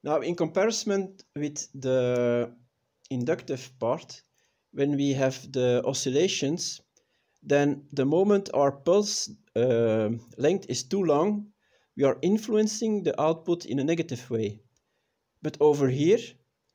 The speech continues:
in this situation, I'm helping to, uh, keep the oscillations longer active. And I will show you what I mean by that.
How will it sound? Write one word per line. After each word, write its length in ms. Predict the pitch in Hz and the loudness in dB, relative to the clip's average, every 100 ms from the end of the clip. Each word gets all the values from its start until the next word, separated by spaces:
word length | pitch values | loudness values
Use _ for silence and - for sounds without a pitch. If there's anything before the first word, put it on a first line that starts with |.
| _ | _
in 140 | - 135 | -4 -2
this 180 | 208 - | 0 -2
situation, 800 | 226 147 127 135 - 254 - _ _ _ _ _ _ _ _ _ _ _ | -2 2 4 2 2 -2 -4 _ _ _ _ _ _ _ _ _ _ _
I'm 220 | 139 135 | 0 2
helping 520 | 135 208 226 220 226 220 | 4 2 2 2 2 -2
to, 460 | - 156 147 139 139 - _ _ _ _ 135 | 2 4 4 2 2 -8 _ _ _ _ -6
uh, 680 | 127 117 117 113 107 101 - _ _ _ _ - | 0 2 4 4 2 -2 -6 _ _ _ _ -6
keep 300 | 208 214 - | -4 -4 -8
the 500 | 143 139 131 120 - - _ _ _ _ _ _ _ _ | 0 4 6 4 2 -6 _ _ _ _ _ _ _ _
oscillations 720 | 147 - 147 196 202 214 - | -4 0 2 2 2 -2 -2
longer 380 | - 165 180 175 | -2 2 4 2
active. 580 | 165 156 - 107 - - _ _ _ _ _ _ | 2 -4 -6 -8 -8 -20 _ _ _ _ _ _
And 160 | 123 131 | -4 0
I 80 | |
will 160 | 127 135 | 0 0
show 260 | 131 165 165 | -2 0 0
you 160 | 160 | 0
what 180 | 139 139 | 0 0
I 120 | 117 | -2
mean 200 | 120 170 | -2 -2
by 140 | 190 196 | 0 0
that. 340 | 214 233 - | 0 -2 -8